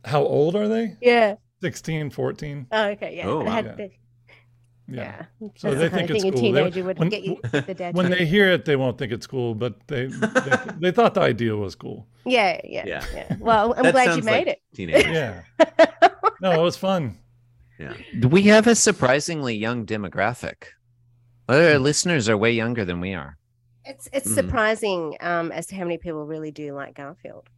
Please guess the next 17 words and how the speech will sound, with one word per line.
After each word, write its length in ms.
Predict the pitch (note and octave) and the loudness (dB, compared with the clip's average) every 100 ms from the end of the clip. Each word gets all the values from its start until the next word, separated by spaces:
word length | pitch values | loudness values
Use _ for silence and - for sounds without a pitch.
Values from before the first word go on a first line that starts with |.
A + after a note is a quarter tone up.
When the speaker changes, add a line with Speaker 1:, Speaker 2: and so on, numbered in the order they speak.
| _ _ _ _ _ _ - - - | _ _ _ _ _ _ -20 -16 0
Speaker 4:
It 100 | F2+ | 4
is 180 | F2+ E2+ | 4 2
surprising. 600 | - - E2+ C#2 - D2+ | -2 -2 0 -2 -2 -6
It's 160 | D#2+ - | -6 -2
not 200 | F#2 F2+ | 0 2
a 40 | |
good 180 | - B3+ | 2 2
script. 360 | - G3 D#3+ - - _ _ | 4 2 2 -2 -10 _ _
Speaker 3:
<laughs> 720 | B2+ - E3 - - - - - - - - - - - - - _ _ _ _ _ _ _ _ - | -8 -6 -10 -10 -12 -10 -10 -12 -16 -20 -20 -20 -20 -20 -18 -18 _ _ _ _ _ _ _ _ -2
I 120 | C3 | -2
feel 140 | F#3 | 4
Speaker 2:
Well 80 | G#3+ | 8
Speaker 3:
like 160 | D#3 C3+ | 8 6
our 120 | C3 | 2
generation 600 | G#2+ A#2+ A2+ A2 G#2+ F#2+ | 2 -2 -2 -4 -6 -12
did 260 | E2+ G2+ D2+ | -6 -6 -4
that, 280 | D2+ B1+ | -6 -8